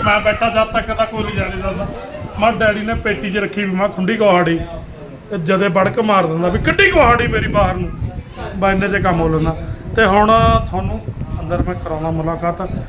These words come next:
ਰੌਣਕਾਂ ਲੱਗੀਆਂ ਹੋਈਆਂ ਜੀ। ਤੇ ਬੜੇ ਬਾਈ ਦਾ ਸਾਲਾ ਮਾਨ ਸਿੰਘ ਤੇ ਉਹਦੀ ਘਰ ਵਾਲੀ ਆਏ ਆ ਡੈਡੀ ਦੀ ਖਬਰਸਾਰ ਲੈਣ। ਰੌਣਕਾਂ ਲੱਗੀਆਂ ਹੋਈਆਂ,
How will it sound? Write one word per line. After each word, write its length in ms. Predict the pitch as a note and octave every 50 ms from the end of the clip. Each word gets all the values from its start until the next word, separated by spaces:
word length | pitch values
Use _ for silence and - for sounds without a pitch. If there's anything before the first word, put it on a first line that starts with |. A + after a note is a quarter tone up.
| - - - - - - -
ਰੌਣਕਾਂ 380 | E3+ E3 D#3+ C3+ G2 - E3+ D#3+
ਲੱਗੀਆਂ 240 | D#3 D3+ - D#3
ਹੋਈਆਂ 240 | D#3 D3+ D#3 D#3 D#3+
ਜੀ। 140 | D#3+ F3+ F3 - - - - - - - - - - - - - - - - - - C#3 C3+ - - - - - - - - - -
ਤੇ 400 | F#3 F3+ E3 E3 E3 D#3+ E3 D3+
ਬੜੇ 160 | D3+ D#3 D#3+ E3
ਬਾਈ 200 | D#3+ D#3+ D#3+ D#3
ਦਾ 120 | E3+ D#3+
ਸਾਲਾ 480 | D3+ - D3 C#3+ C#3 D3 D3+ D3 - - - - - - - - - - - - - D#3+
ਮਾਨ 240 | D#3+ D#3 D3+ D#3 D#3
ਸਿੰਘ 380 | - E3+ E3 E3+ F3 F3 E3 D#3+ - - - - - -
ਤੇ 60 | -
ਉਹਦੀ 120 | E3 D#3 F#3+
ਘਰ 240 | F3+ - G3+ F#3+ F3
ਵਾਲੀ 480 | E3+ D#3+ D#3+ D#3 D#3+ D#3+ - - - - -
ਆਏ 240 | E3 D#3 D3+ D3+ D3+
ਆ 120 | D3 D3 - D3
ਡੈਡੀ 160 | D3+ D3 D3 D3
ਦੀ 100 | D3 D3
ਖਬਰਸਾਰ 520 | - - D3 C#3 C#3 - - D#3 D#3 D#3
ਲੈਣ। 220 | D#3+ E3 E3+ F3+ F3 - - - - - - - - - - - - - - - -
ਰੌਣਕਾਂ 340 | D#3+ D#3+ D#3+ D#3 D#3 E3+ E3+
ਲੱਗੀਆਂ 260 | E3 D#3 D3 E3+ F3
ਹੋਈਆਂ, 260 | E3 E3+ F3 F3+ F3+